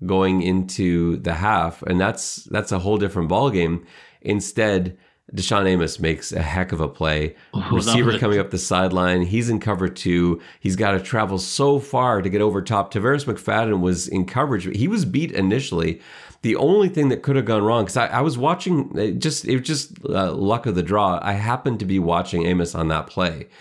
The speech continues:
Speaker 1: and I saw what he saw, and I saw him make the break. I thought he and McFadden were gonna collide full
Speaker 2: Yeah, that
Speaker 1: speed.
Speaker 2: was, I know. I mean, that was,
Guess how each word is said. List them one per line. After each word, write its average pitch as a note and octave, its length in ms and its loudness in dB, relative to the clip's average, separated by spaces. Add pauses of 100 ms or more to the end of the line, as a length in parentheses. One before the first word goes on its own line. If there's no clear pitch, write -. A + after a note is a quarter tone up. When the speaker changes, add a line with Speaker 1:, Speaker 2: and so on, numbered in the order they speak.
(340)
Speaker 1:
and F#2+ 160 2
I G2 60 2
saw A2 360 0
what G#2+ 200 0
he F#2+ 180 0
saw, G#2+ 320 2
and F2+ 80 2
I F2 60 0
saw G#2+ 240 0
him G#2+ 160 2
make F#2 160 -2
the E2+ 100 -2
break. G2 500 -2 (480)
I C3+ 200 2
thought B2 340 0
he G#2+ 300 2
and F#2 120 2
McFadden F#2 440 0
were E2+ 80 2
gonna E2 180 0
collide E2+ 560 0
full A#2 120 0
Speaker 2:
Yeah, B2+ 100 4
that C3 140 2
Speaker 1:
speed. G2+ 140 2
Speaker 2:
was, E2+ 300 2
I A2+ 80 2
know. A#2 380 0
I G#2+ 100 0
mean, G#2+ 180 0
that A2+ 140 2
was, G2+ 220 -2